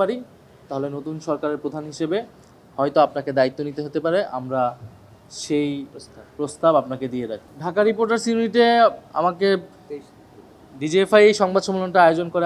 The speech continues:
Speaker 1: আমাকে হাসপাতাল থেকে নিয়ে যায় এবং, আহ, তারা বলে, তারা বলেছিল যে আন্দোলনে বিএনপি জামাত ঢুকে নাশকতা করছে। আমরা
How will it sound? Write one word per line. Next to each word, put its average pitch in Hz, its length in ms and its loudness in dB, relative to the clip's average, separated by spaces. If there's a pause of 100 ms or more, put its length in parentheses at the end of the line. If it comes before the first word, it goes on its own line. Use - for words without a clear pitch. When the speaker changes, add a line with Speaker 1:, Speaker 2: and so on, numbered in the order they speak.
Speaker 1:
আমাকে 160 220 -4 (280)
হাসপাতাল 160 380 -6
থেকে 160 220 -8
নিয়ে 160 220 -6
যায় 160 180 2
এবং, 151 140 -4 (1040)
আহ, 135 220 4 (100)
তারা 151 240 8 (1160)
বলে, 165 220 4 (220)
তারা 170 160 6 (280)
বলেছিল 185 320 4 (120)
যে 196 60 6 (120)
আন্দোলনে 180 420 2
বিএনপি 180 400 0
জামাত 170 280 8
ঢুকে 170 240 -4
নাশকতা 165 460 -2
করছে। 170 300 -4 (1080)
আমরা 147 220 2